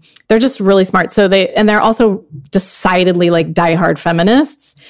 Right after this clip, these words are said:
So I start, and I mean, I'm a feminist, but I'm kinda, like, at this point, like, an old feminist. <laughs> So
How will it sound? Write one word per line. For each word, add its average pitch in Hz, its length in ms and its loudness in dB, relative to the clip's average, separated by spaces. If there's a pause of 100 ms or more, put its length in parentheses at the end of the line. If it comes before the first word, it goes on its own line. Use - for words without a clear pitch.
(180)
So 196 760 0
I 226 80 2
start, 247 300 -2
and 214 260 0
I 269 100 0
mean, 277 200 2
I'm 269 180 2
a 349 60 2
feminist, 214 400 0
but 208 80 0
I'm 196 80 2
kinda, - 240 0
like, 196 200 2
at 185 80 -2
this 208 140 -2
point, - 180 -4
like, 185 140 -2
an 170 180 -2
old 185 280 0
feminist. 311 840 -2
<laughs> - 80 -2
So 370 60 2